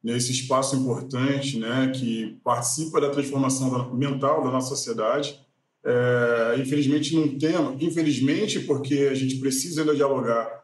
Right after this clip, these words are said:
sobre a questão da letalidade, das relações de ódio, sobre restituição da condição de humanidade para as pessoas que não são,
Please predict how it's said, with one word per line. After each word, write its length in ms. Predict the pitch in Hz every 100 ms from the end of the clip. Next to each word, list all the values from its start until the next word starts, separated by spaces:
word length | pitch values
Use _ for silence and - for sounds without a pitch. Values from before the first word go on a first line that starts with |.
| _
sobre 220 | - 123
a 40 | 123
questão 260 | 123 127
da 80 | 120
letalidade, 920 | 131 131 127 120 117 135 139 131 143 143 135
das 160 | 117 113
relações 440 | 120 113 123 113
de 80 | 104
ódio, 680 | 123 147 143 131 143 - - - -
sobre 680 | - 135 123 127 123 123 123
restituição 720 | 151 135 135 156 131 135 165
da 100 | 156
condição 480 | 151 143 131 135 135
de 120 | 139
humanidade 680 | 156 147 131 120 127 147 123
para 120 | 123
as 60 | 123
pessoas 340 | 127 131 123
que 100 | 127
não 160 | 135 131
são, 400 | 131 127 123